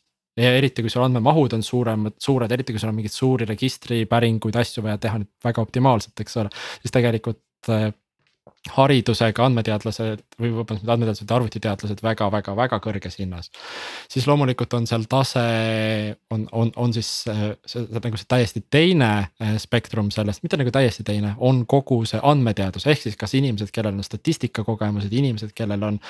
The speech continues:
tänapäeval tegelikult, äh, ka näiteks tar-, äh, äh, nii, vist nii,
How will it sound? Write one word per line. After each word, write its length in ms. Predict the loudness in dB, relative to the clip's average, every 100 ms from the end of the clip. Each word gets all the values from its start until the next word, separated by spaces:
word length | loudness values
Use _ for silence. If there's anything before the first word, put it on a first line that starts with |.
| -4
tänapäeval 440 | 2 2 2 0 0
tegelikult, 420 | 0 -2 -8 _ -6
äh, 140 | -4 2
ka 140 | 6 8 6 4 2
näiteks 280 | -4 -2 2
tar-, 180 | 2 2
äh, 460 | -4 -2 -4 -6 -12 -16 -16 -8
äh, 140 | -4 -4
nii, 460 | -2 2 6 4 4
vist 260 | 0 4 6
nii, 160 | 6